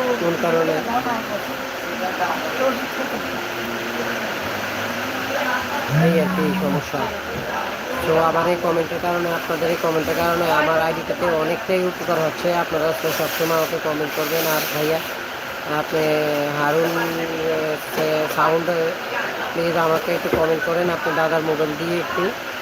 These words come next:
কমেন্ট করলে আমার উপকার হবে। আপনারা সবাই একটু কমেন্ট করেন,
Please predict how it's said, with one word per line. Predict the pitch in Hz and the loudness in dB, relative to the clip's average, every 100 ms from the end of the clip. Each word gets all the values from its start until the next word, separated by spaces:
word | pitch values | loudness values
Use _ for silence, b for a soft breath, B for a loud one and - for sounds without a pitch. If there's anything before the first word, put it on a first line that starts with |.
| - - - - | -8 -8 -6 -2
কমেন্ট | 151 147 147 | 0 2 2
করলে | 160 165 | 4 4
আমার | 156 156 | 4 4
উপকার | 170 170 160 160 | 2 0 0 0
হবে। | 156 151 156 170 170 | 2 0 2 2 2
আপনারা | 156 165 156 156 | 0 0 0 0
সবাই | 151 151 | 0 0
একটু | 151 - | 0 0
কমেন্ট | 151 151 143 | 0 0 0
করেন, | 151 160 | 2 2